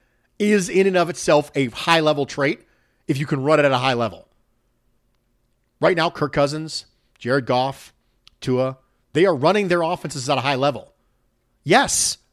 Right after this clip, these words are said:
one hundred percent. The Dolphins have better skill position players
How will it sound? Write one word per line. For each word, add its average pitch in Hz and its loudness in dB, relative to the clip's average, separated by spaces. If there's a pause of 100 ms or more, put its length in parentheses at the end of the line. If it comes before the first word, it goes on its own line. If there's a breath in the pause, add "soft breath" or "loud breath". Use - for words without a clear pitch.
(120)
one 165 2
hundred 247 0
percent. 226 -4 (1000)
The 147 -4
Dolphins 185 4
have 170 0 (120)
better 185 4
skill 190 -2
position 165 -4
players 180 -2